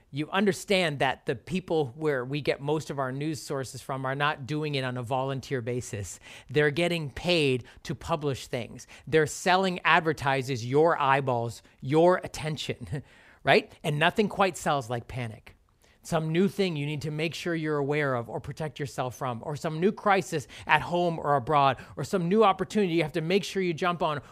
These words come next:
or some new thing to be afraid of. It's why actually even when, um,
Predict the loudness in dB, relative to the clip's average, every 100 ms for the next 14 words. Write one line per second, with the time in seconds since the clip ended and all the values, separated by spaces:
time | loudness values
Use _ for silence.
0 | -2 0 0 0 0 2 2 2 0 0
1 | 0 -2 -2 -2 -6 -10 -8 -6 -2 0
2 | 2 0 -4 -10 -20 -4 -2 -2 -2 0
3 | 0 -2 -6 -4 -2 -2 -2 -2 0 0
4 | 0 -4 -10 -14 -4 -2 -2 -6